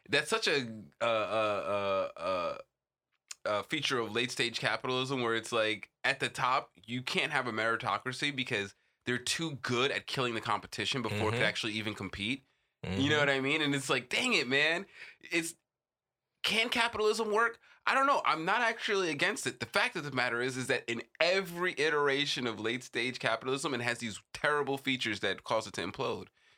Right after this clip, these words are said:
Speaker 1: And it's similarly, you have this system in which, you know, it's supposed to be a meritocracy, right?
Speaker 2: Mm-hmm.
Speaker 1: But because of the disproportionate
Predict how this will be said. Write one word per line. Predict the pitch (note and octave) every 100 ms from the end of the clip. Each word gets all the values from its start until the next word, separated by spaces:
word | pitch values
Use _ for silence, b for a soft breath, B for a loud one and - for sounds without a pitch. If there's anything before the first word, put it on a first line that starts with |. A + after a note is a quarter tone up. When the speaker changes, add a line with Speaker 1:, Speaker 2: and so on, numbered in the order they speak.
| b
Speaker 1:
And | A#2+
it's | B2+ B2+ -
similarly, | - C#3 C#3+ A#2+ G#2+ G#2 G#2 G#2+ - b b
you | A#2+
have | B2+ B2
this | A#2 A#2+
system | - - - E3 E3+ A#2+ G#2+
in | G#2+
which, | G#2+ G#2+ - - _ _ _ _ _ _ -
you | B2
know, | A#2 G#2+
it's | G#2 G#2+
supposed | A2+ D#3
to | -
be | D3
a |
meritocracy, | G#2+ G2+ G2 E2 - F#2+ F#2+
right? | F2 F#2 G#2+ - A2
Speaker 2:
Mm-hmm. | F#2+ G#2 C#3+ A3 -
Speaker 1:
But | B2
because | C3+ C3 D#3
of | C#3+ B2
the |
disproportionate | A2+ C#3 C#3 C3+ D3+ D3+ C#3 D3+ C#3 C3 B2